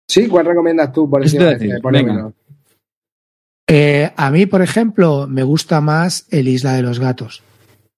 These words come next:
Speaker 2: Pero no tuvo muy buena crítica, ¿no? No, no vi yo muchos.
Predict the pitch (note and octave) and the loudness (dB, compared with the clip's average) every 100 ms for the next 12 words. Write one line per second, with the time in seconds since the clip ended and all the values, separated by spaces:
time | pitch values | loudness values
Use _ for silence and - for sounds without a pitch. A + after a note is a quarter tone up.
0 | _ _ _ _ _ _ C3+ G3+ C#4+ D#3 | _ _ _ _ _ _ -4 -2 0 2
1 | C3 A#2 A2 G#2+ D#3+ D#4+ B2 A#2 E4 G4 | 2 0 -2 -2 -2 -2 -2 -6 -8 -12
2 | _ _ _ _ - _ _ _ _ _ | _ _ _ _ -20 _ _ _ _ _
3 | _ C3 D3 G3 F3+ D#3 C#3 B2+ B2 C#3+ | _ 2 2 0 0 0 2 0 0 0
4 | F#3 G3+ F3 D#3 - D#3 C#3+ C3+ C3 C3 | 0 0 0 -2 -2 -2 0 0 -2 -4
5 | - - - | -10 -20 -20